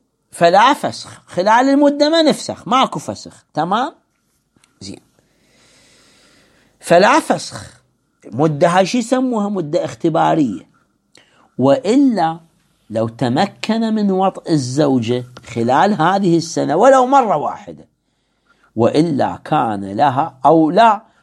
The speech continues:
وإلا كان لها الفسخ لو لم يطأها خلال هاي المدة. ما تمكن من الانتشار، يعني ما تمكن من الانتشار، أحبة، يعني ثبت عنانه،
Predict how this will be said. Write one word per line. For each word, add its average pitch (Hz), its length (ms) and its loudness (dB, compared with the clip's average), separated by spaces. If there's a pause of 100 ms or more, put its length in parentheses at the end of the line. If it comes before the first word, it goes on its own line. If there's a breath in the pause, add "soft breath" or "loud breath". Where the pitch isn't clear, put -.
(120)
وإلا 165 400 -2
كان 170 300 -4
لها 165 180 -2
الفسخ 185 460 -8
لو 160 180 0
لم 196 220 0
يطأها 208 540 0
خلال 202 440 -4
هاي 262 240 0
المدة. - 520 -6 (840)
ما 139 180 2
تمكن 147 540 -6
من 151 260 -6
الانتشار، 101 680 -10 (400 soft breath)
يعني 120 280 2
ما 131 180 -2
تمكن 131 500 -8
من 127 260 -8
الانتشار، 123 600 -6
أحبة، 117 320 -2
يعني 107 220 -6
ثبت 113 360 -4
عنانه، 120 640 -2